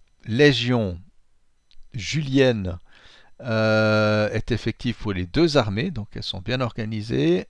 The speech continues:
Et il y a la règle spéciale de Jules César qui se trouve ici, euh, que nous allons voir en détail. Quand une unité occupe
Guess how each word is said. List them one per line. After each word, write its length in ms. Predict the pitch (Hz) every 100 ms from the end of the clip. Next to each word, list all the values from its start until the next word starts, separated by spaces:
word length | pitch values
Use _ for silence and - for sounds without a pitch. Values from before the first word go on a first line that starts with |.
| _
Et 240 | 139 156 - _ _ - - - -
il 80 |
y 40 | 113
a 80 | 104
la 120 | 92
règle 380 | 101 113 110 -
spéciale 680 | - 123 - 123 120 120
de 120 | 104 120
Jules 200 | 113 101
César 440 | 95 92 95 110
qui 120 | -
se 60 | -
trouve 200 | - 90
ici, 300 | - - 117 - - - - - - -
euh, 100 | 110
que 120 | -
nous 200 | 151 160
allons 200 | 156 127
voir 160 | 123 117
en 120 | 101
détail. 520 | 95 - - - - -
Quand 240 | 147 -
une 120 | 175
unité 640 | 185 175 180 - 160 123 - - - - -
occupe 560 | 160 165 - 175 -